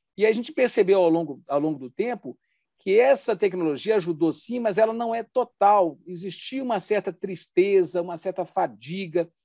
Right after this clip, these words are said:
tá sendo chamado hoje de fadiga do Zoom, né? Tudo tem que dar um nome, né?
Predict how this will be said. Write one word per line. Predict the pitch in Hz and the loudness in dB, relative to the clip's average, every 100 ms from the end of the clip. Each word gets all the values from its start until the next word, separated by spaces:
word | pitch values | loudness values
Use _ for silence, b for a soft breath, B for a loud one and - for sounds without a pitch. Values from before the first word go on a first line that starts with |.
| _ | _
tá | - | -2
sendo | 165 202 | 0 -2
chamado | 196 185 175 | 0 2 4
hoje | 185 | 4
de | 170 | 2
fadiga | - 160 - 185 | -2 -2 0 0
do | 151 165 | 0 -4
Zoom, | 117 156 226 | -10 -12 -10
né? | 175 214 - _ | -10 -10 -12 _
Tudo | - 220 | -14 -8
tem | 202 | -4
que | 180 | 0
dar | 185 | 0
um | |
nome, | 160 185 226 | 0 -4 -4
né? | 196 | -6